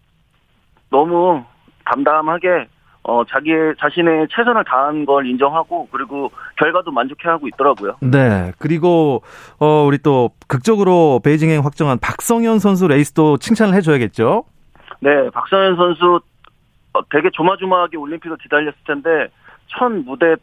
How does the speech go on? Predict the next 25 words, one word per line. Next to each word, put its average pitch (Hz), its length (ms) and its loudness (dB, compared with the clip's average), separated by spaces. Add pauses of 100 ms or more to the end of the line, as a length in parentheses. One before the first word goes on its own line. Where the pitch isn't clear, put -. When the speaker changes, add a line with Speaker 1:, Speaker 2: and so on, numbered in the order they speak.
Speaker 1:
때 165 340 2
사실 185 520 0 (140)
정신이 160 300 0
없었을 165 340 0
거예요. 147 320 2
올림픽 135 340 -10
첫 - 120 -18
경기라는 143 500 -2
게. 139 260 0
Speaker 2:
네. 123 160 2 (500)
Speaker 1:
하지만 170 460 0
올림픽 156 420 -6
때 147 440 2
그 135 420 -6
자-, 139 200 -4 (120)
자신의 143 360 -2
좋은 156 600 0 (340)
그런 147 240 0
경기력으로 139 760 -2
또 220 120 2
한 220 100 -2
번의 190 220 0
자신이 147 420 -4
레벨업되는 131 880 -2 (260)
그런 156 500 -2